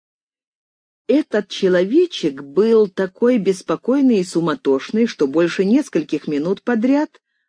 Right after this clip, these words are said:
проспать не удавалось. Он то и дело закидывал ногу на ногу, шуршал газетой,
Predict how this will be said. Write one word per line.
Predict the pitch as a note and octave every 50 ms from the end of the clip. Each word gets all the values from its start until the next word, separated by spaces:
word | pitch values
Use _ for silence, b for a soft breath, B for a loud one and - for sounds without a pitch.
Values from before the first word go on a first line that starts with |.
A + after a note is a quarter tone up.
| _ _ -
проспать | - E3 D#3+ C#3+ C3 - - - D3 C3+ C3+ C#3 - -
не | - E3+ F3+
удавалось. | G3 G3+ G#3 B3 C4 A3 D3 B2 - B2 - _ _ _ _ _ _ _ _ b b b b b b
Он | - G3+ B3+ C4+ B3+
то | - C4
и | B3+ B3
дело | F#3+ A3 A#3 A#3 A3+
закидывал | F#3+ G3 G3+ G3+ - A3 G3+ G#3+ G#3+ G#3+ G#3 G3
ногу | F#3+ G3 G#3 G#3 F#3+ G#3
на | G3+ F#3 D#3+ C#3 C3+ B2+
ногу, | A#2+ A#2+ A#2+ A#2 B2+ B2
шуршал | C3 - - E3+ E3+ F3 - - G#3+ A3 G#3+ A3
газетой, | G3+ G#3 G#3 F#3 C#3+ A#2+ C3 C#3 C#3+ C#3 C3+ - C#3+ C#3 C3 C3